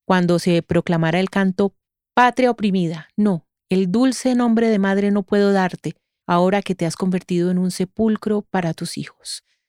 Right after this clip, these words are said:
Un año después, en mil ochocientos cuarenta y ocho, estalló una revolución en Francia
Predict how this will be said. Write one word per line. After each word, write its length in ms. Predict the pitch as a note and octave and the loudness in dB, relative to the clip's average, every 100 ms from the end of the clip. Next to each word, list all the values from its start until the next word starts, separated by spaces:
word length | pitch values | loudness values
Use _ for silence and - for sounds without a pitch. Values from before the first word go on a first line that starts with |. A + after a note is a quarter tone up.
| _ _ _ - | _ _ _ -4
Un 100 | F#3 | 0
año 220 | F3+ F#3+ | 2 2
después, 480 | A3+ G#3 A#3 C4+ C4+ | 2 0 2 2 2
en 160 | A#3 G3 | 0 2
mil 180 | F#3+ | 2
ochocientos 480 | F3+ F3 E3+ F3 G3 | 0 -2 -4 -4 -2
cuarenta 320 | A3+ G#3+ F#3+ | -2 -2 0
y 100 | F3+ | 2
ocho, 440 | F#3+ A3 - C#4+ C4+ | 2 0 0 2 4
estalló 440 | G#3+ - F3 F3 | 2 0 0 2
una 320 | F3+ G3+ A3+ | 2 2 2
revolución 540 | A3+ G3+ F3+ E3 F#3 F3+ | 2 2 0 0 -2 -2
en 80 | F#3+ | -2
Francia 680 | A#3 A#3 A3 - A3+ A3 | -2 0 0 0 0 0